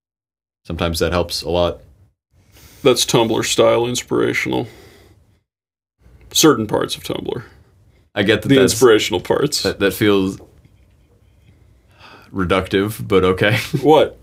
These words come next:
Speaker 2: No, it's the kind of stuff that gets posted on Tumblr all the time. It's
Speaker 1: Yeah, it
Speaker 2: like,
Speaker 1: gets,
Speaker 2: "Man, it's gonna be
Speaker 1: it gets
Speaker 2: all right.
Speaker 1: set around by
Speaker 2: It, it'll be okay."
Speaker 1: Yeah.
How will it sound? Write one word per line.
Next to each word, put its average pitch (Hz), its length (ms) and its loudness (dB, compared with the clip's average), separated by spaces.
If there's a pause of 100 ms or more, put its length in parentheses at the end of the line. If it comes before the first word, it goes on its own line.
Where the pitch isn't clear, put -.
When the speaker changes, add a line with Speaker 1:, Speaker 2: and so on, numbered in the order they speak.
(320)
Speaker 2:
No, 339 240 6
it's 302 120 2
the - 80 0
kind 233 200 2
of 240 60 2
stuff 240 240 2
that 247 80 -6
gets 226 160 -2
posted 240 360 4
on - 40 2
Tumblr 254 240 0
all 151 300 6
the - 20 2
time. 131 220 2
It's - 20 6
Speaker 1:
Yeah, 160 60 4
it 156 60 6
Speaker 2:
like, 143 40 6
Speaker 1:
gets, 165 160 4
Speaker 2:
"Man, 233 240 2
it's - 160 0
gonna 233 180 0
be 233 100 0
Speaker 1:
it 233 100 4
gets 220 160 6
Speaker 2:
all 220 80 4
right. 214 80 4
Speaker 1:
set 175 160 6
around 123 720 4
by 104 240 4
Speaker 2:
It, 104 140 4
it'll 196 140 6
be 214 220 2
okay." 214 680 4
Speaker 1:
Yeah. 117 400 -4